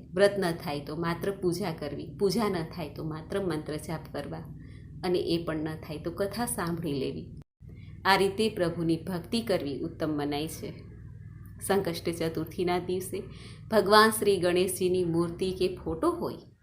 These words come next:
ચિત્રજી હોય, તેનું પૂજન થાય છે. જો કે આપણા ઘરના મંદિરમાં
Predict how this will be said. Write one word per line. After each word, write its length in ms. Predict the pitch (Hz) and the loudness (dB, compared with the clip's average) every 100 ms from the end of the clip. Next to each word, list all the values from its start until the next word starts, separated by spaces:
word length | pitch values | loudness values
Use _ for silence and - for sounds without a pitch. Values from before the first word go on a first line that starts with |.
| - | -2
ચિત્રજી 500 | 196 226 240 226 185 | 0 4 2 4 0
હોય, 200 | - - - _ _ _ - | -2 -12 -14 _ _ _ 2
તેનું 280 | 240 254 | 6 6
પૂજન 380 | 240 180 170 170 | 6 4 4 2
થાય 280 | 170 180 185 | 2 0 -2
છે. 180 | - 233 | -2 -4
જો 140 | 220 | -2
કે 120 | 202 | 2
આપણા 240 | 185 190 190 | 2 2 -2
ઘરના 440 | 190 175 160 156 | -2 -4 -2 -2
મંદિરમાં 680 | 156 151 156 160 165 180 | -4 -4 -4 -2 0 0